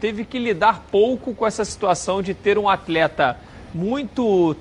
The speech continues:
top no Brasil, no banco, e ter que lidar com vaidade, lidar com pressão de querer ser titular. O único jogador que ele tinha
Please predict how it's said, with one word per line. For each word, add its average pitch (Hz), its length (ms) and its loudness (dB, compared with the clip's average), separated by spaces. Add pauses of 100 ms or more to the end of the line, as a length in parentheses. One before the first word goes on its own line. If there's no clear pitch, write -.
top 175 440 6
no 160 100 -2
Brasil, 160 640 2
no 196 140 2
banco, 190 640 2 (360)
e 208 440 -2 (100)
ter 220 120 2
que 220 200 -6 (160)
lidar 180 320 4
com 180 140 -6
vaidade, 208 640 4
lidar 170 300 2
com 175 140 -8
pressão 170 380 -2
de 156 80 -10
querer 165 220 -2
ser 175 140 -6
titular. 226 360 2
O 262 60 2
único 269 300 -6
jogador 208 400 0
que 220 100 -6
ele 190 140 -6
tinha 160 420 -8